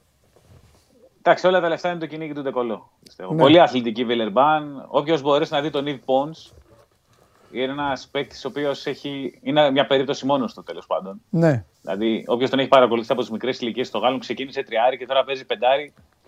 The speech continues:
Speaker 1: γιατί έχει πάρει τριάντα κιλά σε μυς.
Speaker 2: Ναι.
Speaker 1: Ε, τ-, συ-, ναι, συγκλονιστικά αθλητικός, δηλαδή, από τους πιο αθλητικούς παίκτες που έχω δει ποτέ.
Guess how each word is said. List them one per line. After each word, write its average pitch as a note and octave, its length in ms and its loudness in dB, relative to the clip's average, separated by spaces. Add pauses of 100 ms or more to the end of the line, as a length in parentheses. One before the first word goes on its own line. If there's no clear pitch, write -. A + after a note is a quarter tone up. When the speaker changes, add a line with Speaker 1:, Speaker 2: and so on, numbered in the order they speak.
(240)
Speaker 1:
γιατί A2+ 160 -4
έχει - 120 -8
πάρει C#3 200 2
τριάντα C3 340 2
κιλά C3 220 -4
σε B2+ 140 -8
μυς. A#2+ 300 -10 (300)
Speaker 2:
Ναι. D#3 380 0 (160)
Speaker 1:
Ε, C3+ 600 2 (100)
τ-, G2+ 360 -8
συ-, A#2 180 -6
ναι, C3+ 120 2
συγκλονιστικά B2+ 680 4
αθλητικός, F#2+ 640 0
δηλαδή, G2 600 -8 (360)
από G#2 200 -4
τους - 100 -18
πιο C#3 180 2
αθλητικούς A2+ 400 -2
παίκτες G#2 280 -4
που A2 80 -8
έχω G#2+ 100 0
δει A2 60 -2
ποτέ. G2+ 360 -4